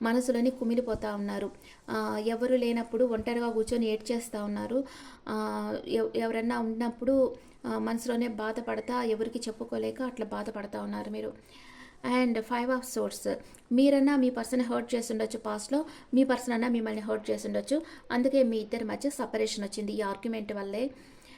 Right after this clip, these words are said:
And మీరు మేనిఫెస్ట్ చేస్తా ఉన్నారు, మీ పర్సన్ మీ లైఫ్లోకి వచ్చేసేయాలని మీరు కోరుకుంటా ఉన్నారు. And హెర్మిట్ ఎనర్జీలో ఉన్నారు, ఒంటరిగా కూర్చొని ఆలోచిస్తూ ఉన్నారు మీ పర్సన్ మీ లైఫ్లోకి వస్తారా రారా అని.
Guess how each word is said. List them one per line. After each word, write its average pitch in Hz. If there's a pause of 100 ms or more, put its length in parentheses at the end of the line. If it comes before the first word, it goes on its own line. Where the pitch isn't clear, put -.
(360)
And 226
మీరు 269
మేనిఫెస్ట్ 233
చేస్తా 208
ఉన్నారు, 214
మీ 226
పర్సన్ 226
మీ 220
లైఫ్లోకి 214
వచ్చేసేయాలని 220 (340)
మీరు 240
కోరుకుంటా 220
ఉన్నారు. 214 (580)
And 220
హెర్మిట్ 254
ఎనర్జీలో 214
ఉన్నారు, 208
ఒంటరిగా 233
కూర్చొని 220
ఆలోచిస్తూ 214
ఉన్నారు 208 (340)
మీ 233
పర్సన్ 233
మీ 226
లైఫ్లోకి 214
వస్తారా 214
రారా 202
అని. 208